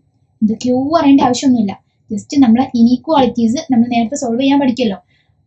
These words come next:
അതൊന്ന് പഠിക്കണം. പിന്നെ നമുക്ക് ഗ്രാഫ് വരയ്ക്കാൻ അറിയണം, പോയിന്റ്സ് ഒക്കെ ഒന്ന് വ-, ഇങ്ങനെ അവിടെ ഇവിടെ ഒന്ന് കുത്തിട്ട് പോയിന്റ്സ് ഒക്കെ ഒന്ന് അടയാളപ്പെടുത്താൻ അറിയണം. അത്രേ ഉള്ളൂ. ഇതൊക്കെ നമ്മൾ ചെറിയ നഴ്സറി ക്ലാസ്സിൽ വേണമെങ്കിൽ ചെയ്തെന്ന് വേണമെങ്കിൽ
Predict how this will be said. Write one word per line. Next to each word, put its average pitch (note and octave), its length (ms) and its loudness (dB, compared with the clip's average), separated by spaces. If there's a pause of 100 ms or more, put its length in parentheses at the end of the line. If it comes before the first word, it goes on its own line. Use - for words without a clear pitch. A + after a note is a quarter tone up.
അതൊന്ന് C4+ 320 2
പഠിക്കണം. A3+ 420 -2 (360)
പിന്നെ C4 240 2
നമുക്ക് D4 360 2
ഗ്രാഫ് A3+ 540 -4
വരയ്ക്കാൻ A#3 480 0
അറിയണം, G#3 380 -2 (180)
പോയിന്റ്സ് B3+ 480 -2
ഒക്കെ - 140 -12
ഒന്ന് C#4 160 2
വ-, A#3 180 -4 (140)
ഇങ്ങനെ C4+ 200 2
അവിടെ B3+ 180 -2
ഇവിടെ C#4 160 -2
ഒന്ന് C#4 120 -6
കുത്തിട്ട് C4+ 360 -10
പോയിന്റ്സ് C#4 300 -4
ഒക്കെ E4 100 -10
ഒന്ന് D#4+ 100 -4
അടയാളപ്പെടുത്താൻ D#4 480 -8
അറിയണം. A#3+ 240 -6 (440)
അത്രേ A3 280 -2
ഉള്ളൂ. A#3 260 -2
ഇതൊക്കെ G3+ 200 -10
നമ്മൾ A#3 260 0
ചെറിയ B3+ 460 -4
നഴ്സറി B3+ 320 -2
ക്ലാസ്സിൽ C#4 380 -6
വേണമെങ്കിൽ C#4 280 2
ചെയ്തെന്ന് C4+ 420 4
വേണമെങ്കിൽ C#4+ 280 4